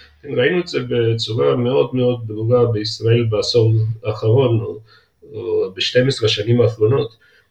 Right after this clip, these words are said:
החל מאלפיים ושמונה נעשו הרבה מאוד, אה, רפורמות במערכת החינוך, אבל הן לא היו בעצם רפורמות,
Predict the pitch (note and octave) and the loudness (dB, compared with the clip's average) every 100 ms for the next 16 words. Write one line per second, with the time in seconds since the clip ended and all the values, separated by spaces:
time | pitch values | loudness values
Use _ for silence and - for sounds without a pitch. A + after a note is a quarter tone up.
0 | _ _ - A2 C#3 C3+ A2+ A2+ C3 B2+ | _ _ -8 0 2 2 2 2 2 2
1 | G#2 - B2 B2+ A#2+ G#2+ G2+ - A#2+ A2+ | 0 0 2 2 2 0 -2 0 4 4
2 | G#2+ A#2+ B2 A#2+ A2+ A2+ A2 G#2+ G#2+ - | 4 2 2 2 2 0 2 2 2 -2
3 | - G#2 G#2+ D3 C#3+ C#3 A#2 A2 A2+ G2+ | -2 -2 -2 2 4 4 0 -2 -4 -2
4 | A2 A2+ A2 A#2+ A#2 D3 D3+ A#2+ A2+ A2 | 0 -2 -2 -6 -4 -4 -2 0 2 2
5 | C#3 F3 - C3+ - C3 A2 G#2+ B2+ A#2+ | 2 0 -2 -6 -2 0 0 0 2 4
6 | G#2+ E2+ | 2 -2